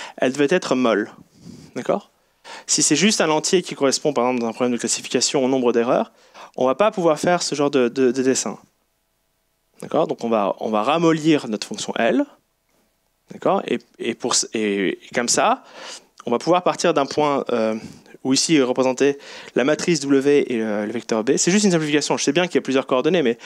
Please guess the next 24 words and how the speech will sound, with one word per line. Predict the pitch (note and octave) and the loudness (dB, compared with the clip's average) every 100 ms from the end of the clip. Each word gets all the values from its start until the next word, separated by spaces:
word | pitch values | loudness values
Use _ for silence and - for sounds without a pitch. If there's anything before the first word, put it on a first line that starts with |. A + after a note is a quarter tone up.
| - - - - | -18 -18 -20 -16
pour | C3+ | -4
pouvoir | C#3 C#3 | -2 0
faire | E3 | 0
un | C#3+ | 2
dessin, | C#3+ C#3 F3 | 2 2 0
il | D3+ | -2
faut | - | -4
que | B2+ | -4
je | |
simplifie, | B2 A#2+ C3 - | -2 -2 -2 0
on | B2+ | 0
est | A2+ | 0
bien | A#2 | -2
d'accord. | A#2+ - G#2+ | -4 -6 -6
J'ai | G2 | -2
que | B2 | -2
deux | C#3+ | 0
dimensions | C3+ C#3 C3+ D#3+ | 2 2 2 0
à | |
ma | A#2 | -2
disposition | - - A2+ A2+ B2+ | -4 -6 -6 -6 -10
sur | - A#2 | -10 -10
mon | A#2+ | -10
écran. | - A#2+ | -12 -16